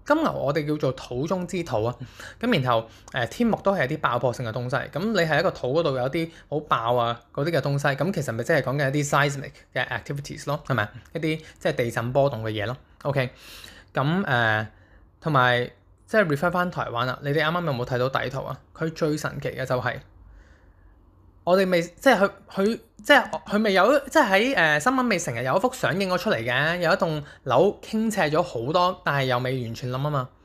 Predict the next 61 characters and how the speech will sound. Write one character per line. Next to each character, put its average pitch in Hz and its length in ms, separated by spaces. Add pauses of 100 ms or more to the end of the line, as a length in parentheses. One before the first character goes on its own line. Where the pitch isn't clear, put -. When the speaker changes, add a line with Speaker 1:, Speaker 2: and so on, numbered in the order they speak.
(400)
Speaker 1:
嗰 151 160
個 190 120
樓 131 180
叫 143 140
咩 123 180
名 - 140
啊？ - 100 (640)
就 156 100
係 139 140
叫 143 160
做 117 320
天 190 560
王 156 140 (180)
星 147 320
大 139 240
樓。 - 240 (1160)
OK， 143 340 (160)
即 202 120
係 - 80
亦 - 20
都， 185 140
呃， 127 220
好 139 100
遺 170 140
憾 123 140
地 131 140
話 135 260
有 131 160
一 - 20
個 165 140
女 127 180
教 139 220
師 170 260 (220)
走 147 160
去 156 140
救 143 180
佢 135 100
隻 127 120
家 147 180
貓， 147 320 (100)
咁， 165 380 (540)
呃， 117 340 (380)
救 143 220
家 165 260
貓 160 160
不 160 100
成， - 180 (220)
唔 165 60
係， 143 160
即 - 100
係 262 80
I 165 100
mean 196 300
eventually 165 400
嗰 147 100
個 143 240
家 156 160
貓 160 160
都 160 120
係 135 180
被 120 260